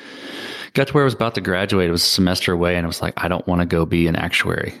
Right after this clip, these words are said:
I don't wanna go be a statistician or a math professor.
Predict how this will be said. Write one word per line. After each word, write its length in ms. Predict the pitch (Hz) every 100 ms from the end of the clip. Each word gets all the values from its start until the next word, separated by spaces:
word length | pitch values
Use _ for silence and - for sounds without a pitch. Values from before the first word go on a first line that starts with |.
| -
I 140 | 87
don't 160 | 87 87
wanna 160 | 87
go 240 | 85 85 80
be 420 | 82 80 80 82
a 80 | 85
statistician 840 | - 80 82 - 87 - 87 87
or 360 | 85 82 80
a 160 | 80 80
math 340 | 85 85 85
professor. 680 | - 92 87 - 90 87 -